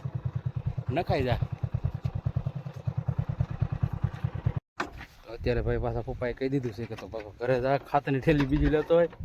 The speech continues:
અને એક મારો મોબાઈલ ભૂલાઈ ગયો છે, એને મોબાઈલ લેતો એમ. તો ભાઈ, અત્યારે આપણે પાછા જઈ રહ્યા છીએ આપણે વાડીએ ને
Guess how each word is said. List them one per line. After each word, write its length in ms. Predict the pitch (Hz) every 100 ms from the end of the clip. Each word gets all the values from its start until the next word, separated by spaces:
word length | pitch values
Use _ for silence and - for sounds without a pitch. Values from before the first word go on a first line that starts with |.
| - - - - - - 107
અને 520 | 107 110 107 107 107 - - 113
એક 100 | 117
મારો 180 | 127 123
મોબાઈલ 280 | 151 151
ભૂલાઈ 340 | 117 127 117 107
ગયો 160 | 113
છે, 60 | 123
એને 360 | - - - 117
મોબાઈલ 300 | 151 135 120
લેતો 200 | 113 107
એમ. 120 | 110 - - - - - - - _
તો 100 | 208
ભાઈ, 200 | 208 202
અત્યારે 240 | 196 202 202
આપણે 200 | 190 185
પાછા 260 | 185 190
જઈ 220 | 151 165 190
રહ્યા 180 | 180
છીએ 120 | 156 156
આપણે 180 | 147
વાડીએ 360 | 131 143 151
ને 80 | 160